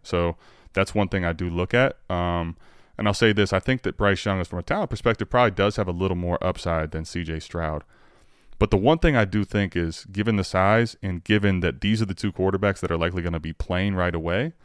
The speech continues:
and the fact that they can project as a starter all summer, where I put Stroud one is he checks the size box, he's cro-, probably gonna get top ten capital, someone that is gonna have a very good chance to start early, even if it's not week one.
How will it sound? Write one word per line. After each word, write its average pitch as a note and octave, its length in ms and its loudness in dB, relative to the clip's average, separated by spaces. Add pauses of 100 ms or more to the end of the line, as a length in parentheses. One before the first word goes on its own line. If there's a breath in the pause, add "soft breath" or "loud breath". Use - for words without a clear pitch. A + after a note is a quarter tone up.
(300 soft breath)
and G#2 80 -2
the F#2+ 60 -4
fact A2+ 200 2
that G#2 80 -10
they G2+ 140 2
can F#2+ 120 -6
project F#2+ 380 0
as E2+ 100 -4
a E2 60 -4
starter G2+ 420 4
all E2 120 0
summer, F#2+ 460 0 (600 soft breath)
where F#2+ 140 6
I A2+ 60 8
put - 200 -2
Stroud G#2+ 380 4
one G2 300 2
is E2 280 -4
he - 120 -16
checks - 280 0
the - 60 -10
size F#2+ 340 2
box, F#2 340 0
he's - 220 -6
cro-, - 280 2 (100)
probably G2 260 2
gonna F#2 160 -2
get E2 120 -2
top F#2+ 260 0
ten F#2 340 -2
capital, F#2+ 540 0 (580 soft breath)
someone F#2+ 260 2
that E2+ 200 -2
is F2+ 140 -8
gonna F#2+ 240 0
have F#2 120 -2
a F2 60 -4
very F#2 160 2
good F2+ 140 -2
chance F#2 240 -2
to - 80 -14
start - 340 0
early, G#2 260 2
even F#2 160 -2
if E2+ 80 -8
it's - 120 -10
not F2+ 180 0
week F#2 180 -6
one. A2 300 0